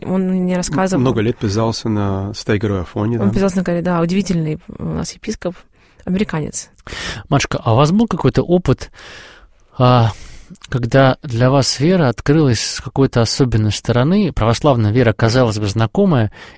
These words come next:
Speaker 3: именно в Австралии? Вот именно оказавшись на чужбине, где это религия меньшинства.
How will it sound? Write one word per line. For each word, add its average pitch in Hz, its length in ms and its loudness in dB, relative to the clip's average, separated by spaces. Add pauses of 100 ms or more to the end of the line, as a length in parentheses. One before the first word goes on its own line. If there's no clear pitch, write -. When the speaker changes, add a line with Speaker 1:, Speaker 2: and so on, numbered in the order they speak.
Speaker 3:
именно 156 360 6
в 120 40 2
Австралии? 101 640 -2 (460)
Вот 110 220 -2
именно 151 340 4
оказавшись 117 460 0
на 110 100 0
чужбине, 143 500 2
где 117 400 2 (400)
это 127 260 0
религия 120 380 2
меньшинства. 104 720 -2